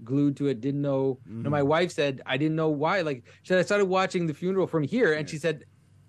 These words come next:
Speaker 2: Why?
Speaker 1: she said, "I couldn't stop. I just ended up watching it all day." And she's like, "I don't understand why. I don't know what it is that was doing that to me," but she just,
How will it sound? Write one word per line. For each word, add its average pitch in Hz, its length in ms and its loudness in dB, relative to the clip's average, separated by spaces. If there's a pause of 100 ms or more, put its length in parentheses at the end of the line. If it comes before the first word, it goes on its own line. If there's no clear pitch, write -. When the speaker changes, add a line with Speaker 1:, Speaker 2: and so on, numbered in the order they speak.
(120)
Speaker 2:
Why? 90 140 -14
Speaker 1:
she 214 140 0
said, 226 160 4
"I 214 80 4
couldn't 220 220 2
stop. 254 360 0
I 180 80 0
just 233 220 -2
ended 233 160 0
up 226 60 0
watching 226 300 -4
it 226 80 0
all 202 120 0
day." 220 160 0
And 190 80 -2
she's 160 100 -10
like, 170 160 -2
"I 175 40 -2
don't 196 80 -2
understand 170 420 -4
why. 120 260 -2
I 202 60 2
don't 202 120 2
know 190 100 2
what 143 280 0
it 156 140 0
is 143 160 -2
that 127 180 -6
was 120 140 -8
doing 113 240 -4
that 160 180 0
to 190 80 -6
me," 214 140 0
but 147 180 2
she 131 100 -6
just, 131 340 -2